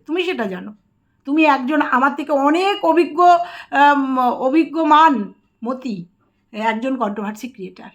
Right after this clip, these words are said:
তুমি বলতে পারো তুমি আমার গুরু, কিন্তু গুরু তো তুমি, এটা একদম আমি তো অ-, অম্লান বদনে স্বীকার করি। কিন্তু দেখো, সবসময়,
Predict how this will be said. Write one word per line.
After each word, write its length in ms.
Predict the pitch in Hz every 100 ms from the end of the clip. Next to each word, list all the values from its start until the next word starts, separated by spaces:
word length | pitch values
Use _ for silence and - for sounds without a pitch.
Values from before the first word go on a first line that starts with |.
| _ _ _
তুমি 140 | 330 359
বলতে 240 | 339 349
পারো 340 | 359 370 359 302
তুমি 160 | 320
আমার 240 | 330 330 311
গুরু, 400 | 277 294 190 - _ - _
কিন্তু 200 | 349 403
গুরু 240 | 302 403 480
তো 180 | 480
তুমি, 280 | 349 277 240
এটা 160 | 247 320
একদম 340 | 311 359 320
আমি 240 | 311 269 302
তো 140 | 339
অ-, 460 | 320 - 254 240 233
অম্লান 520 | 277 311 359 392 403
বদনে 280 | 370 349 339
স্বীকার 360 | - 294 311 277
করি। 280 | 269 196 - - -
কিন্তু 280 | 349 370 415
দেখো, 520 | - 311 320 247 - - - - _ _ _ _ _
সবসময়, 760 | - - 294 - 381 381 381